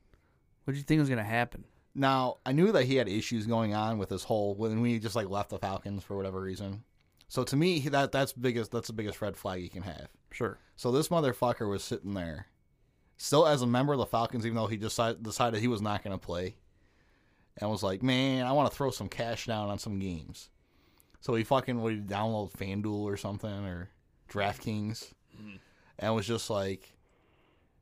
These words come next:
Speaker 2: "Man, I'm gonna throw a few hundred down on some games." What the hell are you thinking?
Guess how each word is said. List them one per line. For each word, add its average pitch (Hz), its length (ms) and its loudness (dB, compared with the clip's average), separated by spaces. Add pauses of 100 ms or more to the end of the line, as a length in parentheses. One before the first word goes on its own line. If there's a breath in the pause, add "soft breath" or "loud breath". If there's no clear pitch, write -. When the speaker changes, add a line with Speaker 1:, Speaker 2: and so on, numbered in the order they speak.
(100)
Speaker 2:
"Man, 135 180 4
I'm 143 60 6
gonna 160 100 6
throw 147 220 6
a 113 40 6
few 151 220 0
hundred 131 280 4
down 110 200 2
on 107 100 0
some 98 200 -4
games." 95 480 -10 (1500 soft breath)
What 160 200 8
the 127 100 6
hell 131 180 6
are 127 80 4
you 107 120 -2
thinking? 107 420 -8